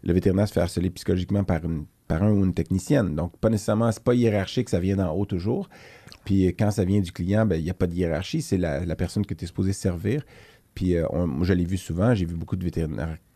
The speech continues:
qui a pas craqué, mais, euh, je, ce client-là, c'est lourd, puis le, puis il y a des propriétaires. Moi, je, mais en vieillissant, puis là, c'est l'expérience, puis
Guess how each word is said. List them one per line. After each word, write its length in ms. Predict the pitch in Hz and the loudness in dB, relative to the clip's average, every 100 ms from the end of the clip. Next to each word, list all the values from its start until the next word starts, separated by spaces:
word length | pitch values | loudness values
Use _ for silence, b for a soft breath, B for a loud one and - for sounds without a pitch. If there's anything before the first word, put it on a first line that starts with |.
| - | -8
qui 80 | |
a 80 | - | -8
pas 140 | 78 - | -4 -6
craqué, 560 | - 90 95 120 143 | -2 -4 0 0 2
mais, 300 | 110 90 80 b b b - | 2 -2 -6 b b b -6
euh, 160 | 78 80 | -2 -2
je, 140 | 78 - - | -4 -8 -10
ce 220 | - - | -12 -10
client-là, 680 | - 82 80 80 92 98 | -6 -2 -2 0 2 2
c'est 180 | 92 - | 0 -2
lourd, 440 | 82 98 110 110 101 | 0 2 4 4 2
puis 240 | - 87 - B B - | -2 -2 -4 B B -8
le, 240 | 82 82 | -4 -2
puis 160 | 80 82 | -2 -2
il 20 | |
y 20 | |
a 40 | 80 | -2
des 160 | 85 - | -4 -6
propriétaires. 600 | - 85 87 87 107 90 | -8 -4 -2 2 4 4
Moi, 160 | 92 | 2
je, 160 | 107 - b b b b - | 0 -2 b b b b -6
mais 240 | 80 76 - - - | -2 -2 -4 -12 -16
en 100 | - 82 | -6 -2
vieillissant, 460 | 85 82 - 113 | -2 0 2 2
puis 80 | 95 | 2
là, 40 | 90 | 0
c'est 140 | 82 | 0
l'expérience, 640 | 87 - 92 87 95 104 - | -4 0 0 2 2 0 -2
puis 240 | 92 87 | -6 -6